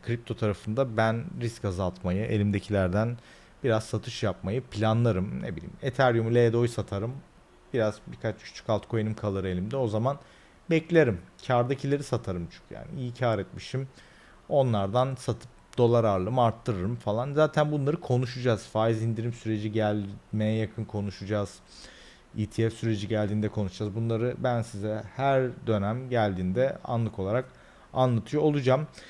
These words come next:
Genel olarak benim bahsedeceğim şeyler bunlar da arkadaşlar. Sizlerden bir ricam, e, buraya odaksanız, dinliyorsanız, e,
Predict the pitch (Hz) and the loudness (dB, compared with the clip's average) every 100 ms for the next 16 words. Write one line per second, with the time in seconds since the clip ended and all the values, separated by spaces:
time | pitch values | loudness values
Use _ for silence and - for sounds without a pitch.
0 | - - 135 151 190 160 170 185 151 175 | -20 -10 2 8 10 10 8 6 4 4
1 | 165 156 151 156 147 147 147 - 135 170 | 6 6 4 0 0 2 0 0 4 4
2 | 156 135 139 160 139 107 - 98 92 - | 4 4 6 6 6 4 2 -2 -2 -4
3 | 113 - - 135 131 143 143 151 147 131 | -6 -6 -10 -4 2 4 4 2 2 -2
4 | 139 131 127 117 - - - - 95 90 | 0 4 4 4 -2 -14 -20 -10 -6 -4
5 | 90 - - 113 110 110 110 104 117 117 | -6 -10 -14 -4 0 2 0 2 0 0
6 | 101 95 87 101 104 95 87 95 - - | -4 -4 -4 -4 -4 -6 -8 -10 -10 -20
7 | - - 98 95 95 92 | -14 -8 -6 -4 -4 -6